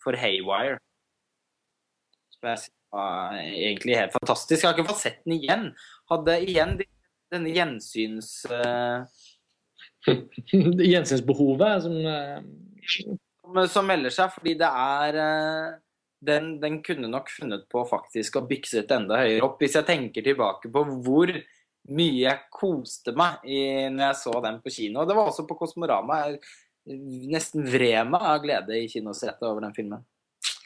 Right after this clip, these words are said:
Speaker 1: Så Steven Soderbergh, klapp på skulderen til han, og nå kommer han med to filmer til i, eh,
Speaker 2: I år.
Speaker 1: så, eh,
Speaker 2: Ja.
Speaker 1: ikke minst den, eh, Side Effects, som jo ser helt, eh,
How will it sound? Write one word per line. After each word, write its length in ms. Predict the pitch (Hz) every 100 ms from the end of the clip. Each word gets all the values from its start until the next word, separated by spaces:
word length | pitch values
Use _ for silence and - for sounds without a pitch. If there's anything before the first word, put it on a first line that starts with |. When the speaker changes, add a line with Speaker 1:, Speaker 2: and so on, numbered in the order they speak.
| - _ _
Speaker 1:
Så 280 | - 190
Steven 240 | 190 185 196
Soderbergh, 400 | 196 156 180 233
klapp 160 | 185
på 80 | 180
skulderen 320 | - 156 156
til 80 | 156
han, 160 | 208 226
og 80 | 185
nå 80 |
kommer 240 | 180 170 156
han 80 | 160
med 160 | 170
to 240 | - 151 160
filmer 280 | 165 135 139
til 320 | 135 131 139
i, 400 | 131 131 131 135
eh, 480 | 131 131 135 135 156
Speaker 2:
I 80 | 160
år. 160 | 175 - - _ - _ _
Speaker 1:
så, 240 | 226 302 - - _ _ -
eh, 280 | 180 175
Speaker 2:
Ja. 60 | 175 - _ _ _
Speaker 1:
ikke 140 | 190 175
minst 320 | 170 175 170
den, 300 | 156 151 151
eh, 180 | 151 151
Side 560 | - - 156 131 120 120
Effects, 680 | - - 233 - - - -
som 220 | - 175 165
jo 80 | 156
ser 380 | 156 143 131 147
helt, 380 | 123 117 127 _ _ _ _
eh, 540 | 131 131 131 131 131